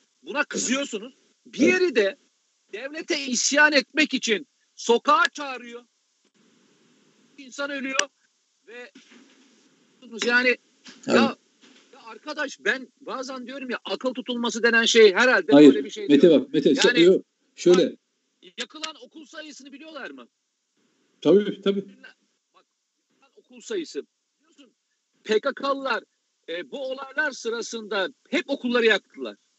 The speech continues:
Speaker 2: Evet.
Speaker 1: Bölgede ne kadar okul varsa yakıldı. Biliyorlar mı bunu?
Speaker 2: Evet,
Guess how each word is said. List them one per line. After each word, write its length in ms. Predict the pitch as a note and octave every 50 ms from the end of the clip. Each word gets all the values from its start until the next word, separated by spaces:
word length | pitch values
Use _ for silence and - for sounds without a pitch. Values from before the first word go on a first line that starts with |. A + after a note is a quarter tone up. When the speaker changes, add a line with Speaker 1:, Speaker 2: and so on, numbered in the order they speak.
| _ _ C3+
Speaker 2:
Evet. 280 | B2 A#2+ B2 D3 D3 - - - _ -
Speaker 1:
Bölgede 420 | G3+ B3 D4 C4+ D#4 D4+ D4 C#4
ne 100 | D#4 D#4
kadar 240 | - D4 B3 C#4 C4+
okul 220 | C4+ - B3+ B3+
varsa 260 | B3+ B3 A#3 - A#3+
yakıldı. 380 | A3 G#3 - G3+ D#3+ C3 B2 - _ _ -
Biliyorlar 340 | G3 F4 F4+ F4+ E4 C#4+ A#3
mı 60 | B2+ B3
bunu? 120 | - D#3
Speaker 2:
Evet, 140 | - -